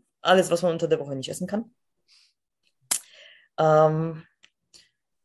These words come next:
und danach, als wir zum, also als ich zum Bernhard gewechselt bin, äh, hat der Bernhard wirklich gut Hand an meine Form gehalten. Ich hab ihm gesagt, hey, ich möchte das nicht mehr, ich möchte nicht fett werden, ich möchte mich wohl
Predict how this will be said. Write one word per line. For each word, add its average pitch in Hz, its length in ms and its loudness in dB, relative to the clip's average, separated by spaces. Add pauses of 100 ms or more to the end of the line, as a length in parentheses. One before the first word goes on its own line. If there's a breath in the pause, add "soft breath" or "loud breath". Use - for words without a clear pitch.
(120)
und 156 1200 -6 (280)
danach, 165 520 4
als 185 260 2
wir 175 200 2
zum, 147 400 -10
also 147 180 2
als 147 200 4
ich - 120 -10
zum 135 260 -6
Bernhard 160 520 2
gewechselt 202 560 -4
bin, 214 340 -2 (640 loud breath)
äh, 170 400 4 (360)
hat 160 160 -8
der 170 80 4
Bernhard 160 380 -2
wirklich 160 340 -8
gut 175 320 -4 (160)
Hand 156 380 -2 (160)
an 147 120 -8
meine 143 240 -4
Form 147 240 0
gehalten. 139 460 0
Ich 127 120 -10
hab 139 120 -10
ihm 151 60 -8
gesagt, 143 340 -4
hey, 151 120 2
ich - 200 -6
möchte 147 240 -8
das 135 220 -4
nicht 143 180 -10
mehr, 135 380 -2
ich - 100 -18
möchte 147 240 -6
nicht 147 180 -6
fett 151 200 -6
werden, 147 240 2
ich - 120 -14
möchte 139 220 -12
mich 131 260 -6
wohl 160 380 6